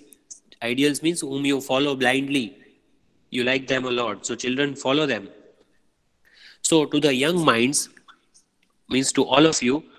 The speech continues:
these icons, these famous people, sports people and stars are their ultimate role models. They are your role models. You want to become like them when you grow up.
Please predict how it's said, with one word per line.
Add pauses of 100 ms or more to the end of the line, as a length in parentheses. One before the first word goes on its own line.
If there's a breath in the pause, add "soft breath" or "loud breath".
(140)
these
icons,
these
famous
people, (100)
sports
people (580)
and
stars (1080 soft breath)
are
their
ultimate
role
models. (760)
They
are
your
role
models.
You
want
to
become
like
them
when
you
grow
up.